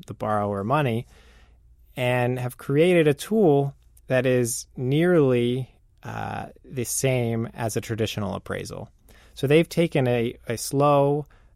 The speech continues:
inefficient process and made it incredibly efficient through the implementation of technology. The other bucket that we really are looking at is the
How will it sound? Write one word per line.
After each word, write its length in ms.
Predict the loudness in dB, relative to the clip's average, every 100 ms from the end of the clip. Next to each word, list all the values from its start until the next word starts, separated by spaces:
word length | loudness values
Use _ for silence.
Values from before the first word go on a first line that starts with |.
| _
inefficient 560 | -2 -2 -2 -4 -6 -6
process 640 | -4 -4 -4 -6 -4 -8 -6
and 200 | -4 -2
made 180 | 0 0
it 120 | -2
incredibly 640 | -8 -10 -2 0 2 2 0
efficient 440 | -2 -4 -6 -8
through 180 | -6 -4
the 100 | -4
implementation 600 | -4 -4 -6 -8 -10 -10
of 120 | -12
technology. 720 | -12 -12 -14 -14 -16 -18 -18 _ _ _ _ -20 _ _ _ _ _ -6
The 160 | -2
other 300 | 2 4 2
bucket 420 | 4 2 2 0 0
that 220 | -2 -2
we 480 | -4 -2 -4 -6 -10 _ _ _ -4
really 380 | -2 0 0
are 120 | -2 -2
looking 420 | -6 -6 -6 -4
at 280 | -6 -6 -6
is 240 | -8 -6
the 340 | -6 -4 -6